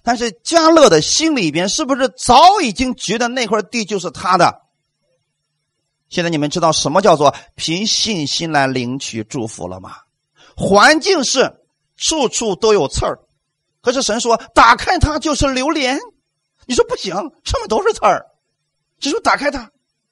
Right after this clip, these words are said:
你说不行，他会吃了我的。你能不能相信神的应许？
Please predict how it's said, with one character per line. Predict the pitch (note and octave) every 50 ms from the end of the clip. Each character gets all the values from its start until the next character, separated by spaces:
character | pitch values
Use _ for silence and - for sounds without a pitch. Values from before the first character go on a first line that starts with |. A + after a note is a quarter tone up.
| _ _ _ _ _ _
你 | - G#3
说 | A3 A3
不 | G3 A#3+
行， | G3+ G#3
他 | G3+ G#3
会 | G#3 A3+
吃 | F#3 - - - G3
了 | E3+ D3
我 | C3+ G#2+ F2+
的。 | F2 F2+ D2 C#2 _ _ _ _ _ _ _ _ _ _ _ _ _ _ _ _ _ -
你 | C#3+ D#3
能 | D#3+ D3+ C#3 D#3 G3+
不 | F3+ F3+ D#3+
能 | C#3 C3 C3+
相 | - - - F#3+ F#3 F#3+ F3+
信 | - - D#3 B2
神 | A2 - - F2+
的 | F#2 D#2+ F#2
应 | F#2+ E2+ D#2
许？ | F#2 - - - - -